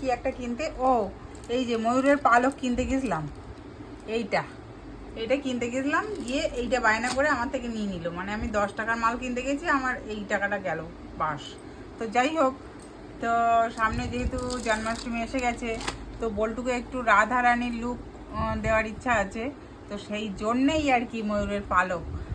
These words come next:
আর এই এখন সিজন টাইম, তো এখন কত করে নিয়েছে জানো? এটা দশ টাকা একটা, একটা পিস নিয়েছে। তো আমি অভাবে দুটো নিয়ে এসেছি, এই দুটো রাধা রানীর মাথায় দিতে লাগবে, তো তাই জন্য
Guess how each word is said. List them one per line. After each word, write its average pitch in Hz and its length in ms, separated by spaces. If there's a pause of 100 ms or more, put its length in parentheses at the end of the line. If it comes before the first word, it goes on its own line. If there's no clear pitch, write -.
আর 190 200
এই 208 260
এখন 196 380
সিজন 247 340
টাইম, 302 300
তো 349 40
এখন 240 320
কত 220 160
করে 220 180
নিয়েছে 233 240
জানো? 339 220
এটা 269 260 (580)
দশ 202 180 (100)
টাকা 208 220
একটা, 196 200
একটা 214 260
পিস 220 280
নিয়েছে। 180 360 (440)
তো 233 60
আমি 220 240
অভাবে 220 360
দুটো 220 300
নিয়ে 226 220
এসেছি, 294 380 (400)
এই 214 160
দুটো 214 300 (340)
রাধা 208 280
রানীর 226 240
মাথায় 214 400
দিতে 202 220
লাগবে, 196 440 (440)
তো 202 100
তাই 202 240
জন্য 226 320